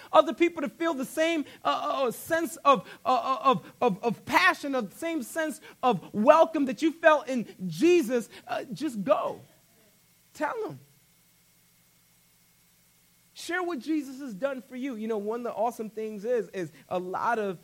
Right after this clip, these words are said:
Billy Graham's teaching was just him sharing what God had did in his life. All of us can be evangelists.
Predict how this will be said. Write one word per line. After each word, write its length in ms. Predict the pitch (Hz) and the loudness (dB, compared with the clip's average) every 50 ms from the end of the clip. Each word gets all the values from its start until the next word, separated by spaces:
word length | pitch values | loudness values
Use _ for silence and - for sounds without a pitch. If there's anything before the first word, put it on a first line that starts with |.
| - _ - 156 | -20 _ -6 0
Billy 220 | 196 220 220 220 | 0 0 0 0
Graham's 340 | 185 165 202 202 196 190 160 | -6 -8 -8 -8 -8 -8 -10
teaching 460 | - - 247 254 214 - 175 165 165 | -12 -14 -14 -14 -14 -12 -12 -10 -8
was 100 | 165 160 | -8 -8
just 240 | 143 151 180 151 - | -8 -10 -14 -14 -12
him 200 | 196 208 196 185 | -12 -12 -12 -12
sharing 520 | - - - 190 196 202 190 175 165 156 | -14 -16 -16 -14 -12 -12 -10 -10 -10 -10
what 140 | 156 165 160 | -10 -10 -8
God 220 | 160 165 165 170 170 | -6 -6 -6 -6 -8
had 140 | 165 151 | -12 -14
did 160 | 143 160 165 156 | -14 -14 -14 -14
in 120 | 156 160 | -14 -14
his 180 | 170 - - 143 | -16 -16 -18 -18
life. 240 | 107 - 110 120 _ _ _ _ _ _ _ _ _ _ _ _ _ _ _ _ _ _ _ _ _ _ _ _ _ _ _ _ _ _ _ _ _ _ _ _ _ _ _ _ _ _ _ _ _ _ _ _ _ _ _ _ _ _ _ _ - | -18 -18 -20 -20 _ _ _ _ _ _ _ _ _ _ _ _ _ _ _ _ _ _ _ _ _ _ _ _ _ _ _ _ _ _ _ _ _ _ _ _ _ _ _ _ _ _ _ _ _ _ _ _ _ _ _ _ _ _ _ _ -16
All 300 | - 220 233 247 240 233 | -12 -10 -10 -8 -6 -6
of 140 | 175 147 147 | -6 -8 -10
us 120 | 135 - | -14 -16
can 200 | - 165 143 135 | -16 -14 -14 -12
be 160 | 127 123 120 | -12 -12 -12
evangelists. 720 | 110 95 117 135 175 185 156 135 120 123 123 147 - _ | -12 -14 -14 -16 -16 -16 -16 -18 -20 -20 -20 -20 -20 _